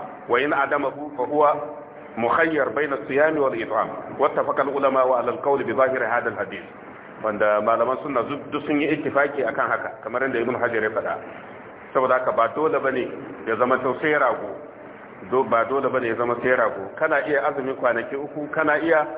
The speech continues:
ciyar da talakawa shida, saboda mutum ya saba ka'ida ta ihram.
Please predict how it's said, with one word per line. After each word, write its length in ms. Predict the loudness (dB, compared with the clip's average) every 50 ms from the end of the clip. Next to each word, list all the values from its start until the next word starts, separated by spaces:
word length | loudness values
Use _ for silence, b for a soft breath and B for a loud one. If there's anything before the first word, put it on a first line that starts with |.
| -12 -12 -14 -12 -4 0
ciyar 180 | 0 0 2
da 80 | 0 0
talakawa 500 | 0 0 0 0 2 2 2 4 2 2
shida, 260 | -2 -4 -6 -6 -6 -4 -2
saboda 260 | 0 2 2 2 2
mutum 200 | 0 -2 -2 0
ya 160 | 0 2 2 2 2
saba 220 | 0 0 0 0
ka'ida 360 | 0 0 0 0 0 0 -2 -2
ta 60 | -2
ihram. 340 | -4 -4 -2 -2 0 -2